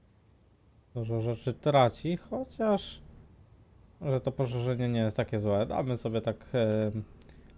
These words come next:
profilaktycznie. E, damy też jakiś spoiler może. E, możemy dać od razu ten największy, ale ja bym jednak dał tą,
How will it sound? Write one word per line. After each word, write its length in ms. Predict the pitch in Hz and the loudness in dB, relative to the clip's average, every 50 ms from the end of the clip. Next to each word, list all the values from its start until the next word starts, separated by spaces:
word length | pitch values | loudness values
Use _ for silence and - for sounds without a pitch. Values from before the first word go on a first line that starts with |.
| - - | -12 -10
profilaktycznie. 840 | 127 - - 117 113 104 104 - - 135 - - - - 120 113 107 - - - - - - - - - - - - | -6 -4 -2 0 0 -2 -2 -2 -2 -4 -4 -4 -4 -4 -4 -4 -4 -8 -14 -20 -20 -20 -20 -20 -20 -20 -20 -6 0
E, 720 | - 117 110 110 113 110 110 110 110 110 110 110 110 113 110 - - - - | 4 4 6 6 4 4 2 0 0 0 -2 -2 -2 -4 -6 -8 -12 -8 -4
damy 240 | 113 110 107 107 107 | -2 0 0 0 0
też 180 | - 120 110 107 | -2 -2 -2 -2
jakiś 280 | 113 107 - 117 104 | -4 -4 -4 -8 -10
spoiler 640 | - - - - - 131 123 117 113 113 110 110 107 | -10 -14 -6 -2 0 2 2 4 4 2 2 2 0
może. 380 | 110 110 110 107 110 110 110 107 - - - - - - - - - _ _ _ - - | 0 -2 0 0 0 0 -2 -2 -6 -12 -20 -20 -20 -20 -20 -20 -20 _ _ _ -12 -8
E, 100 | - 151 | -6 -6
możemy 500 | 131 120 117 110 113 110 113 117 113 113 | -6 -4 -2 -2 0 0 0 0 0 2
dać 220 | 110 113 110 104 107 | 2 2 2 0 0
od 120 | 110 104 | -2 0
razu 260 | 110 107 104 110 113 | 0 0 0 -2 -4
ten 200 | 107 - 104 104 | -4 -4 -2 0
największy, 460 | 104 110 120 147 156 143 - - - - - | 0 0 0 -2 -4 -6 -8 -12 -14 -8 -4
ale 280 | - 175 180 175 165 | -2 0 0 2 2
ja 100 | 156 156 | 2 0
bym 200 | 151 - 139 139 | -2 -2 -4 -4
jednak 260 | 139 139 127 127 123 120 | -2 -2 -4 -4 -4 -2
dał 160 | 120 120 117 | -2 -2 -2
tą, 200 | - 120 110 | -2 -4 -4